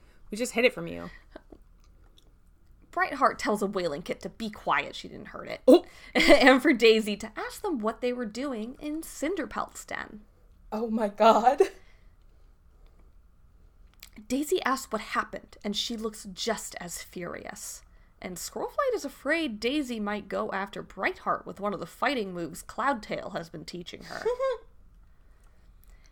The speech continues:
Speaker 2: And Daisy would not get away from that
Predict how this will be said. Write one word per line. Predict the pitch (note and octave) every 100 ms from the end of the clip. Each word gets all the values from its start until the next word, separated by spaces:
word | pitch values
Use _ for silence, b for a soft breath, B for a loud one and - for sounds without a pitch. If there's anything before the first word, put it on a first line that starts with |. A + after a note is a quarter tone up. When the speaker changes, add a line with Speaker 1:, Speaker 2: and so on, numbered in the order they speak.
| - -
Speaker 2:
And | A3+ A#3 A3 E3+
Daisy | B3+ F4+ D#4 F#3+ D3+
would | - F#3+ F#3 E3+
not | F#3+ A3+ G#3
get | G3+ F3+
away | E3+ E3+
from | E3 E3 D3
that | C#3+ E3+ - -